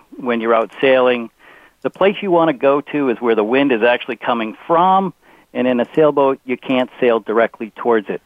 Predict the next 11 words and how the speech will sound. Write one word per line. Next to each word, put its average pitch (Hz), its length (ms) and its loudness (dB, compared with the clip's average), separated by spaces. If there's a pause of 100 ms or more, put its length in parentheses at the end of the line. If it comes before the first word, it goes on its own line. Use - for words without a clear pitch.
(420)
So 139 100 4
in 139 80 4
your 185 220 4
opening, 147 440 -2
you 131 140 -8
talked - 380 -4
about 117 340 0
this 123 200 -4
idea 117 420 2
that, 113 320 -2
uh, 120 280 2